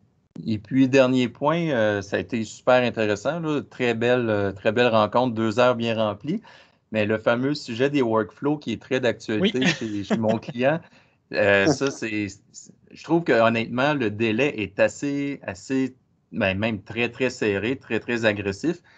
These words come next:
Speaker 1: Puis pour une grosse organisation qui ont beaucoup de flux, là, on est passé de SharePoint deux mille dix, on a tout migré ça dans le cloud,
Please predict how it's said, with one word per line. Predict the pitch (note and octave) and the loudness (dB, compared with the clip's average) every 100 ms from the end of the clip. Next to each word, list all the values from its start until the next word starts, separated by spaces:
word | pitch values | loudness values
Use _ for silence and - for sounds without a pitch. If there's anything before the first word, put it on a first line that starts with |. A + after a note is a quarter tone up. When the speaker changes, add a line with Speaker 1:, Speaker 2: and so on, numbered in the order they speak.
| _ _ | _ _
Speaker 1:
Puis | A#2 | -4
pour | - C3+ C3 | 2 4 4
une | |
grosse | A2+ G#2+ C3+ C3+ | 2 0 -2 0
organisation | A#2 A2 G#2+ G#2+ G#2 C3 C3+ | 0 0 0 2 2 0 -2
qui | - | -2
ont | G#2 | -4
beaucoup | G2+ A#2 D#3 D#3+ | -4 -4 0 2
de | C3+ | 2
flux, | G#2 - C#3 D#3 | 0 -4 -4 0
là, | C#3+ | 2
on | B2 | 0
est | A2+ | 0
passé | G#2 G2 C3 | 0 0 -2
de | A#2 | -4
SharePoint | G#2+ - B2+ | -4 -4 -4
deux | B2+ | -2
mille | A2+ G#2+ | 0 -2
dix, | G2 C3 D#3 | -2 -2 0
on | A#2 G#2+ | 0 -2
a | |
tout | G2 - | -2 -6
migré | C#3+ B2 A#2 | -6 -4 -4
ça | G#2 | -2
dans | B2+ A2+ | 0 0
le | F#2+ | 0
cloud, | A#2+ B2+ C#3 | 0 2 0